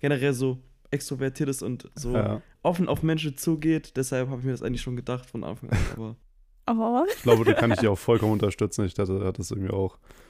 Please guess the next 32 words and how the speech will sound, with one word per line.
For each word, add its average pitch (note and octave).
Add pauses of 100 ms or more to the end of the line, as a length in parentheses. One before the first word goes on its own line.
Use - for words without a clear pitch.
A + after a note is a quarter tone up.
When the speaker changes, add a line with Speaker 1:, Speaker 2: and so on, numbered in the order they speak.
(420)
Speaker 2:
irgendwie G2+
im G2
Gefühl G2
gehabt. G2 (800)
Ähm, A2
aber C3
wenn E3+
wir F3+
jetzt D#3+
vielleicht D#3+
mal D3+
ein C3
bisschen D3
so, C3+ (200)
ich -
glaub, A#2
das G#2
wird A#2
jetzt G2+
wahrscheinlich G#2+
nicht A2
so G#2+
extrem A#2
sein, G2+
aber, G2
ähm, G2 (420)
vielleicht -
mal A#2
ein A2
bisschen G#2+
die G#2
Kehrseite G2